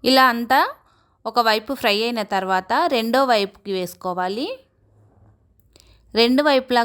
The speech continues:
కూడా బాగా ఫ్రై చేసుకోవాలి. చూడండి, ఇలా రెండు వైపులా బాగా ఫ్రై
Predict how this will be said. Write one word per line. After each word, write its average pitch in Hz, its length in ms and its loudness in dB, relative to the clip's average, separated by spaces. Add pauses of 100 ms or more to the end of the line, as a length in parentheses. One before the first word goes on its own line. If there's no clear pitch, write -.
(140)
కూడా 202 260 -2 (1900)
బాగా 202 380 4 (120)
ఫ్రై 208 160 0 (120)
చేసుకోవాలి. 185 720 -4 (1800)
చూడండి, 247 400 2 (140)
ఇలా 233 180 2 (180)
రెండు 226 320 -2
వైపులా 233 400 0 (180)
బాగా 208 260 2 (100)
ఫ్రై 190 160 -2